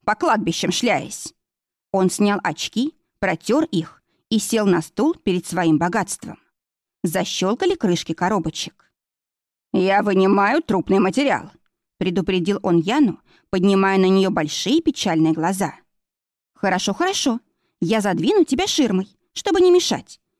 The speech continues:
и заодно поищу чайник». Яна подошла к металлической ширме с натянутой белой тканью и покатила её в сторону Олега Адольфовича, чтобы создать ему уютное пространство для полного погружения в работу.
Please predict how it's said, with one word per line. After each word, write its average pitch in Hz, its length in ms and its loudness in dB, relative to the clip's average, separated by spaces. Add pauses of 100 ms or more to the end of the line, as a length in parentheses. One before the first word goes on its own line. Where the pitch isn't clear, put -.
(120)
и 208 100 2
заодно 180 400 2
поищу 208 420 0
чайник». 151 560 0 (840)
Яна 302 320 4
подошла 180 500 -2
к - 80 -16
металлической 196 680 0
ширме 277 400 2
с - 80 -12
натянутой 196 540 0
белой 175 240 0
тканью 160 500 -2 (400)
и 226 80 2
покатила 220 580 -2
её 202 280 0
в 196 40 -16
сторону 190 420 0
Олега 185 300 0
Адольфовича, 196 720 -4 (400)
чтобы 202 320 -4
создать 170 540 -4
ему 196 200 2
уютное 196 440 0
пространство 202 720 -2 (340)
для 190 200 0
полного 202 420 2
погружения 180 580 2
в 156 40 -2
работу. 220 480 -4